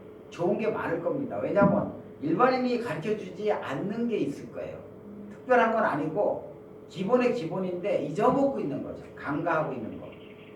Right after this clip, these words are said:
그러니까 여러분들이 그 중에 제일 먼저가 뭐냐면 지금 레슨을 하고 있는 중인데 공에,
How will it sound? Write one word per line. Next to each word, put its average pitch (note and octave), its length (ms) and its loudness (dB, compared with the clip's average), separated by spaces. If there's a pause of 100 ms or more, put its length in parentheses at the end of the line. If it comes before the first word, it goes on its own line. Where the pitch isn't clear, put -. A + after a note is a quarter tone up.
그러니까 D#3+ 240 0
여러분들이 A#3 680 4 (420)
그 G#3+ 140 -2
중에 C4+ 400 2
제일 A#3 280 6
먼저가 G3+ 420 2
뭐냐면 C#3+ 600 -2 (520)
지금 - 460 -4 (280)
레슨을 F3+ 460 -2
하고 A3 200 -4
있는 E3+ 200 -4
중인데 B2 540 -8 (1120)
공에, D4 560 8